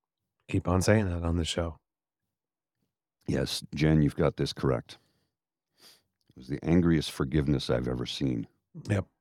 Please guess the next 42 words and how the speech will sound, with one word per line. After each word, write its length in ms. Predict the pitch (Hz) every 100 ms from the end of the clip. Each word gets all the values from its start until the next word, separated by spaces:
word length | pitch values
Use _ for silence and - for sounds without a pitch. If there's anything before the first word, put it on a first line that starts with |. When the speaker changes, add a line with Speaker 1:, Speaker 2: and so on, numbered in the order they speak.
| _ _ _ _ _
Speaker 1:
It 60 | 139
was 120 | 131
just 220 | 170 165
really 200 | 190 160
weird 200 | 139 131
that 100 | 110
he 60 | 98
talked 240 | 110 104
about 220 | 98 98
forgiveness 420 | - 110 117 92 -
'cause 180 | 98
we 100 | 104 110
did 180 | 101
too 220 | - 120 82
on 100 | 80
our 100 | 78
show. 280 | 78 - _ _ _ _ _ _
So 120 | 95
I'm 120 | 90
just, 140 | 82 85
like, 120 | 92
sitting 140 | - 87
there 140 | 85
going, 200 | 80 87
"Wow." 280 | 95 107 80
I 20 |
was 140 | 73
like, 140 | 78 73 _
"That's, 280 | 82 - _ _ _ _ _ -
like," 100 | 82 _ _ _ _ _ _ _ _ _ _ _ -
I 40 |
mean, 140 | 92 87 _ _ -
clearly, 360 | 110 85 78
I'm 160 | 82 - _
pretty 180 | - 78
sure 160 | - 85
David 280 | 82 82
Parker 260 | - 85 85
doesn't 220 | 82 -
watch 180 | 78 82
our 80 | 76
show. 240 | - 80